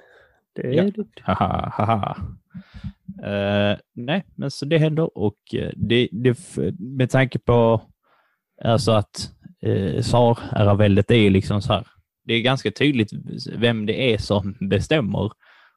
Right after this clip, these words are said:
Speaker 2: Och, eh, där finns ju både fördelar och nackdelar med det. Men fördelen för folket är att man vet ju alltid vem man ska skylla på.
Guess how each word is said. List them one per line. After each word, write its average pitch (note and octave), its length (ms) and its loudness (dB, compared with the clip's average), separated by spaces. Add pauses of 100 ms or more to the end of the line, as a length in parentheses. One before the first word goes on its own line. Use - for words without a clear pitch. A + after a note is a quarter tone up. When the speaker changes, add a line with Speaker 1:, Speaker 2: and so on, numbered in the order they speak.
(140)
Speaker 2:
Och, - 380 0
eh, G2+ 320 0
där - 80 -6
finns G2+ 180 -6
ju G#2+ 60 -6
både C3+ 180 2
fördelar A#2+ 600 4
och A#2+ 80 2
nackdelar A2 460 0
med B2 120 -2
det. G#2+ 80 -2
Men G2+ 140 -4
fördelen A2+ 440 2
för - 80 -20
folket A#2 420 -2
är A#2+ 180 2
att G#2+ 120 -2
man A2 140 -2
vet A#2+ 180 2
ju G2 60 4
alltid B2 480 2 (1160)
vem A2+ 340 4
man A2 220 4
ska G2+ 200 -2
skylla B2 300 6
på. - 320 0